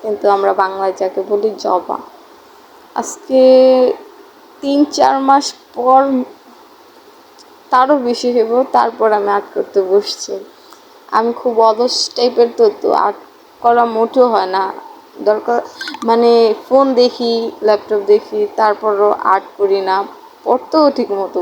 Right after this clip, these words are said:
বসতে চাই না, এরকম অলস আর কি। তো আজকে আর্ট করব। প্রথমে আমি ব্যাক-, প্রথমে আমি ব্যাকগ্রাউন্ডটা কালো করে নিছি,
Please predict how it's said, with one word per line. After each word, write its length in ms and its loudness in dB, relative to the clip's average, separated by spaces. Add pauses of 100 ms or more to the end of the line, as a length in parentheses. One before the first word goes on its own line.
(100)
বসতে 360 -4
চাই 240 -4
না, 180 -4
এরকম 420 -4
অলস 340 -6
আর 100 -4
কি। 260 -14 (1300)
তো 80 -4
আজকে 380 -2
আর্ট 200 0 (120)
করব। 500 -2 (500)
প্রথমে 400 -2
আমি 200 0 (120)
ব্যাক-, 340 0 (840)
প্রথমে 400 0
আমি 200 2
ব্যাকগ্রাউন্ডটা 920 0
কালো 280 0
করে 280 0
নিছি, 540 -6